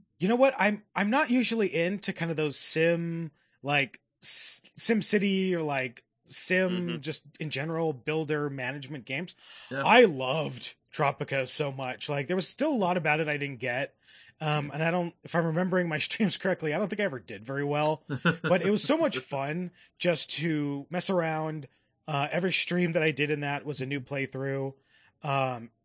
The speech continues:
Speaker 1: just getting better and getting farther every single time.
Speaker 3: Mm-hmm.
Speaker 1: You're in the tropics.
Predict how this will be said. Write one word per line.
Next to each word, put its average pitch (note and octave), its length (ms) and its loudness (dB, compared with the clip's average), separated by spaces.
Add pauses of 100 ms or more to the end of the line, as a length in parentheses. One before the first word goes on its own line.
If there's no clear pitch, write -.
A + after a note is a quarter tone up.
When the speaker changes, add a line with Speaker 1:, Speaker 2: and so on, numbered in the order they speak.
(140)
Speaker 1:
just - 160 -4
getting D3+ 220 -2
better C#3 260 2
and C3+ 100 -4
getting C3+ 220 -4
farther C3+ 340 -4
every C3 140 -6
single B2 200 -8
time. B2+ 340 -6 (200)
Speaker 3:
Mm-hmm. C3+ 160 -12
Speaker 1:
You're F3+ 100 2
in A#3 80 2
the G#3+ 80 -2
tropics. E3+ 880 0